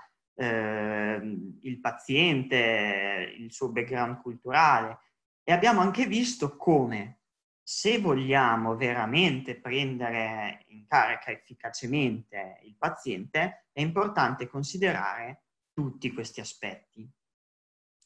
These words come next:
Ora però vorrei andare ad approfondire il ruolo che la tecnologia ha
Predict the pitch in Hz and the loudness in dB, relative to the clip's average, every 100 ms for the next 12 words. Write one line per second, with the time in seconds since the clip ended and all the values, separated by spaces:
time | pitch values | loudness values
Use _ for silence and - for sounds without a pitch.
0 | _ _ 220 175 147 156 147 131 165 - | _ _ 6 6 4 0 2 2 0 -6
1 | - _ - 160 196 220 190 156 139 151 | -20 _ -2 2 4 4 6 6 6 2
2 | 151 180 170 214 175 127 120 147 180 - | 0 -4 -2 -2 0 -2 0 0 0 -6
3 | _ 143 143 156 190 185 165 147 139 147 | _ 0 2 4 4 4 2 2 2 0
4 | 151 151 156 151 156 175 143 120 135 | -4 -4 -4 -4 0 2 4 4 2